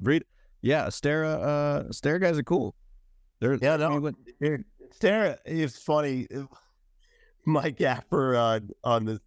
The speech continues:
Speaker 2: on the last one, with the, the movie I just completed, uh, Land of Grace,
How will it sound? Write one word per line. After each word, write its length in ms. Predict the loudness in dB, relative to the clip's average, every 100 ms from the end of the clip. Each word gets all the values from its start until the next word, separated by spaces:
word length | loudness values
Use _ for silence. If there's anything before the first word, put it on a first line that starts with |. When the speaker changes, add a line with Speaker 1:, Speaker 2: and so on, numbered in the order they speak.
| _ -2
Speaker 2:
on 160 | 0
the 60 | 0
last 400 | 2 2 0 -2
one, 160 | -2
with 220 | -2 -4 -6
the, 180 | -8 -8
the 100 | -4
movie 340 | -4 0 0
I 60 | 0
just 260 | -6 -18
completed, 480 | -14 -4 0 0 -2 -6 -4
uh, 260 | 0 2 2
Land 260 | 2 0 -2
of 100 | 0
Grace, 480 | 2 2 0 -6